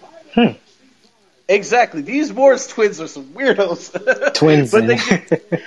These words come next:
Speaker 2: oh, they were really twins, twins. They were really some twins.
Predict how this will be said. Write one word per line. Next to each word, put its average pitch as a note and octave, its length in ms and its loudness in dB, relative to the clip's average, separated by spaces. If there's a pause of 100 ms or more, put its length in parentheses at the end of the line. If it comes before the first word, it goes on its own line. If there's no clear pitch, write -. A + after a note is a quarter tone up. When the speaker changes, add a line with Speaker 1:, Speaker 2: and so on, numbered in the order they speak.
Speaker 2:
oh, B3+ 160 6
they C#4+ 140 0
were C#4 260 0
really D#4+ 340 4
twins, A#3 400 -10
twins. G#3 340 -8
They D4 100 -6
were B3+ 240 -8
really G4 260 -4
some A#3+ 180 -16
twins. G3 460 -8